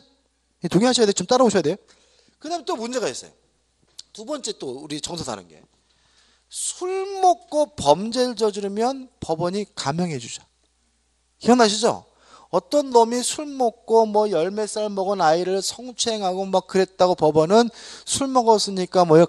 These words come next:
감형해 주죠. 그 근거가 뭐예요? 여기서 나오는 거예요. 만약에 술 먹어서 완전히 만취 상태로 평가된다면 그 사람은 무죄예요. 왜요?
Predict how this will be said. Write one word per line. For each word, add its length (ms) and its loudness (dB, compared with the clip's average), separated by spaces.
감형해 520 4
주죠. 340 -2
그 200 2
근거가 500 4
뭐예요? 280 -2
여기서 360 0
나오는 300 -12
거예요. 220 -20
만약에 680 0
술 440 -16
먹어서 600 -10
완전히 1000 -10
만취 720 -2
상태로 560 -14
평가된다면 960 -16
그 120 -20
사람은 380 -20
무죄예요. 400 -12
왜요? 180 -10